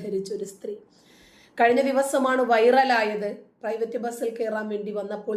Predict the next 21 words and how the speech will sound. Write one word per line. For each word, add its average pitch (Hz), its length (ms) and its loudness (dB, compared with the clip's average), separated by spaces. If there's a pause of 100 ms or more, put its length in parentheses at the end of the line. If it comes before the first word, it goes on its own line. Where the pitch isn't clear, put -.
മുഖം 208 260 -6
മറച്ചു 202 380 -8
വന്നു. 190 220 -8
ഒരു 240 160 -6
സഞ്ചി 190 380 -8
ഉണ്ടായിരുന്നു 190 440 -6 (100)
കയ്യില്. 196 320 0 (680)
സഞ്ചിയിൽ 277 720 2
എന്താണ് 269 520 2 (200)
എന്ന് 277 160 -2 (140)
കാണിക്കാതെ 247 760 2 (540)
ബസ്സിലേക്ക് 247 840 0
കയറ്റുന്ന 226 540 2 (160)
പ്രശ്നമില്ല 233 640 -4 (260)
എന്ന് 214 160 -8 (140)
കണ്ടക്ടർ 202 580 -6 (400)
ഉറച്ചു 220 480 -8
നിന്നതോടുകൂടി 190 760 -8 (680)
ഒടുവിൽ 208 320 2 (260)
ആ 202 40 -2 (100)
വിഷയം 190 400 2